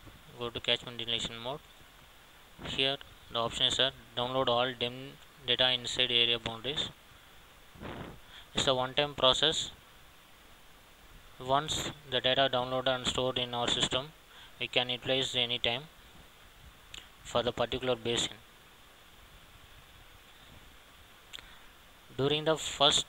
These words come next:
time where you are starting with basin and data downloading, you have to connect with the internet.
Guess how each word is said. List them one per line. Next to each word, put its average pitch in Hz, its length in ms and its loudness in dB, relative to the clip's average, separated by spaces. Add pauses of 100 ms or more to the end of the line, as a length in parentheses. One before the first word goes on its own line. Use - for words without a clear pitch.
time 143 360 2 (560)
where 127 200 0
you 131 80 0
are 127 540 0 (760)
starting 131 460 0
with 127 100 -6 (140)
basin 127 400 0
and 127 200 -8
data 120 320 0
downloading, 117 680 -6 (600)
you 127 80 -8
have 131 360 4 (540)
to 139 120 -2
connect 127 340 0
with 123 120 -6
the 127 60 2
internet. 123 460 -2